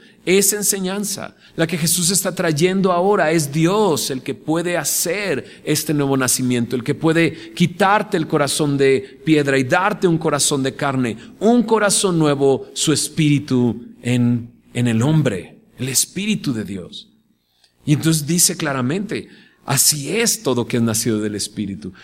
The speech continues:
Hay algo que lo mueve, pero no sabes qué es, y es el espíritu de Dios. Y me hace vivir de acuerdo a su palabra,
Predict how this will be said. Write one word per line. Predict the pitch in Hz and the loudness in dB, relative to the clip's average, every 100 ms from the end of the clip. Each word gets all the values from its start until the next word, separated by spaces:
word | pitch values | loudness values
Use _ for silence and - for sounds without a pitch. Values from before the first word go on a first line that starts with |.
| - | -6
Hay | 170 | 0
algo | 196 190 185 | 2 2 2
que | 180 | 2
lo | 170 | 4
mueve, | 151 165 214 185 | 4 4 4 2
pero | 151 135 | 0 0
no | 139 | 0
sabes | 139 156 160 160 - | 0 -2 -2 -4 -4
qué | 156 139 165 120 | -4 -2 -2 -4
es, | - - - - | -8 -16 -14 -2
y | 127 151 | 0 2
es | 165 - | 2 2
el | 127 | 0
espíritu | 110 - 120 110 110 | 0 0 0 0 0
de | 101 95 | -4 -2
Dios. | 117 113 85 - - _ _ _ _ - | -2 -2 -4 -10 -14 _ _ _ _ -2
Y | 139 | 0
me | 139 143 | 2 2
hace | 190 214 - 131 | 2 2 0 -2
vivir | 123 107 107 185 220 208 139 | -2 -2 -2 2 4 4 4
de | 131 | 0
acuerdo | - 143 123 120 | 0 0 2 0
a | |
su | - 110 | -2 -4
palabra, | 110 107 104 131 | -4 -4 -2 -4